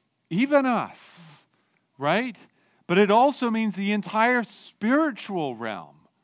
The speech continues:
as well. All the angels created through the world, a, a realm that we cannot see, but which nevertheless exerts a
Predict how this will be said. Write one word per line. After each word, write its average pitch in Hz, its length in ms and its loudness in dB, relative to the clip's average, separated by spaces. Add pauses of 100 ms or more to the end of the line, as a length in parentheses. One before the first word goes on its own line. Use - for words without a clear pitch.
(460)
as 165 220 -4
well. 196 640 -2 (1500)
All 247 420 4
the 208 160 0
angels 214 560 -2 (1300)
created 190 1000 -2 (520)
through 214 360 0
the 190 120 -2
world, 180 520 2
a, 147 240 2
a 165 40 0
realm 208 440 2
that 202 100 -4
we 170 100 -8
cannot 180 380 -4
see, 208 560 -6 (260)
but 156 100 -6
which 160 180 -4
nevertheless 165 760 -2
exerts 143 440 -8
a 135 100 -16